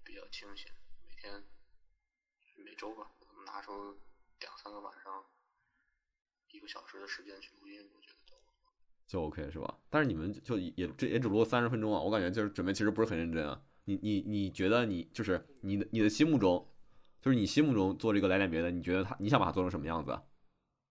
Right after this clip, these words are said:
Speaker 1: 哦，就是，不是说那个堵车的时候，挤地铁的时候，你听一听能缓解消极情绪就行。
Speaker 2: 我操，其实还挺伟大的，你这个事情，我感觉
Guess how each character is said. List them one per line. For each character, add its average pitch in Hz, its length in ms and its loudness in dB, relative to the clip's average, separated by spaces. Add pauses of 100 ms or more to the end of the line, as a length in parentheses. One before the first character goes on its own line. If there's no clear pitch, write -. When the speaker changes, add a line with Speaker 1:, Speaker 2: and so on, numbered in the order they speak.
(1700)
Speaker 1:
哦， 101 380 -12
就 143 200 -8
是， 117 120 -12 (1000)
不 101 120 -6
是 - 40 -10
说 107 120 -6
那 104 200 -6
个 98 440 -10 (1200)
堵 - 120 -16
车 110 220 -2
的 104 80 -6
时 95 120 -14
候， 95 140 -12
挤 - 140 -14
地 110 140 -12
铁 - 220 -8
的 - 80 -16
时 - 100 -16
候， - 260 -14 (840)
你 - 160 -20
听 113 200 -8
一 107 60 -8
听 107 180 -10
能 101 120 -8
缓 107 260 -12
解 107 100 -8 (760)
消 113 260 -6
极 110 140 -6
情 101 200 -8
绪 107 160 -8
就 104 140 -12
行。 - 220 -10 (340)
Speaker 2:
我 87 100 -10
操， - 300 -14 (480)
其 - 80 -18
实 107 80 -2
还 107 100 0
挺 107 160 -4
伟 110 120 0
大 98 180 2
的， 90 60 -2
你 82 80 -6
这 82 80 -4
个 78 60 -4
事 82 120 -12
情， 76 140 -10
我 78 80 -6
感 69 140 -6
觉 62 140 -12